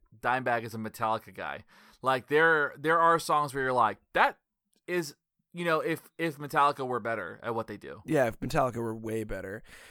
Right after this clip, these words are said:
Speaker 2: But, I mean, the Southern influence cannot be denied. I have, I'm gonna link, uh, probably next episode, there's a cover. <laughs> There's a cover that Vinny and Dime do of a Z Z Top song.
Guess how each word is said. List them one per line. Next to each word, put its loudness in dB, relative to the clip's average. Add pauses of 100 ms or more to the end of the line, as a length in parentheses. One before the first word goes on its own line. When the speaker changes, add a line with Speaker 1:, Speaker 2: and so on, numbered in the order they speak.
(140)
Speaker 2:
But, 8
I 12
mean, 6
the 2
Southern 4
influence -2
cannot 0
be -6
denied. -6
I 0
have, 4
I'm 0
gonna 2
link, -2
uh, 4
probably 4
next -4
episode, 4
there's 0
a -6
cover. 0 (320)
<laughs> -6 (600)
There's -8
a -14 (100)
cover 0 (460)
that 6
Vinny 0
and 0
Dime 2
do -4 (160)
of -4
a -2
Z -4
Z -4
Top 2
song. -4